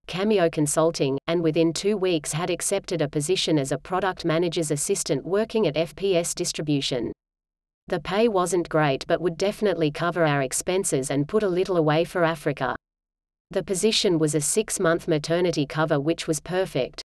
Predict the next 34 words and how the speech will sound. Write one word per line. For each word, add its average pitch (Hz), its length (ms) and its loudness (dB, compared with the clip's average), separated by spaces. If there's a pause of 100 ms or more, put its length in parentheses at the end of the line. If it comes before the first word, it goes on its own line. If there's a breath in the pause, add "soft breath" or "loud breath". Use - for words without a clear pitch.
She 185 180 -2
didn't 220 220 0
have 185 220 -6
to - 100 -4
lie 160 240 2
about 151 320 0
continuing 180 520 2
our 143 140 2
travel 180 440 -2
and 147 200 2
they 180 100 2
got 196 200 0
a 175 80 0
very 185 320 0
competent 170 520 -2
worker. 139 440 0 (760)
The 180 140 0
only 226 300 4
perk 170 340 0
of 151 80 -4
the 156 100 2
job 147 380 2
was 151 160 0
a 175 60 -2
forty 226 400 0
percent 165 440 0
discount 147 520 0
on 151 100 2
the 147 80 4
wholesale 175 560 0
price 147 380 0
of 175 100 -2
tools, 202 420 2 (120)
oils, 180 400 2